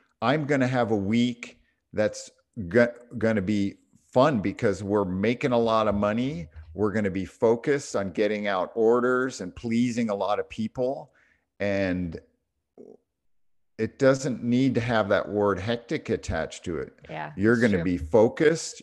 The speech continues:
Speaker 1: You're gonna be productive. You're gonna be joyful in your work. You're gonna make a lot of people joyful, and they're gonna be happy to give you money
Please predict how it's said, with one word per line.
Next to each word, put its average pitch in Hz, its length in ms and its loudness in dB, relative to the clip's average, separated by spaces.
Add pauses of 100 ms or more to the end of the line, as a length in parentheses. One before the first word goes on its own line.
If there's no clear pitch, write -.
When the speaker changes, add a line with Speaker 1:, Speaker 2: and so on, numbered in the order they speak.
Speaker 1:
You're 107 240 2
gonna 101 180 2
be 87 180 -2
productive. 117 1080 2 (360)
You're 95 180 -2
gonna 101 180 2
be 90 160 -2
joyful 107 680 2
in 104 100 -2
your 90 180 0
work. 104 760 2 (520)
You're 110 240 4
gonna 104 260 2
make 110 340 2
a 107 40 2
lot 98 420 4
of - 160 -6
people 110 720 0
joyful, 123 880 0
and 95 160 -6
they're 123 160 4
gonna 113 160 -2
be 87 140 -6
happy 120 480 -2
to 101 100 -4
give 101 260 -2
you 90 160 -4
money 127 600 -4